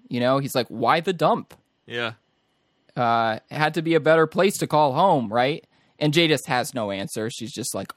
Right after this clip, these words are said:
Speaker 1: "Our home.
Speaker 2: Yeah.
Speaker 1: Our place."
Speaker 2: <laughs>
Speaker 1: And then Simon asks, "What was this place? What's up with the helipad in the back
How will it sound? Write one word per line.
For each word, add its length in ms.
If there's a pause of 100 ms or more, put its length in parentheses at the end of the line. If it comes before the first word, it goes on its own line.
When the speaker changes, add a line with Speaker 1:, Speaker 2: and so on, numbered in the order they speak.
Speaker 1:
"Our 220
home. 480 (220)
Speaker 2:
Yeah. 220 (280)
Speaker 1:
Our 160
place." 340 (840)
Speaker 2:
<laughs> 80 (3250)
Speaker 1:
And 400
then 220
Simon 400
asks, 400
"What 320
was 400
this 300
place? 680 (420)
What's 420
up 200
with 120
the 80
helipad 880
in 160
the 80
back 720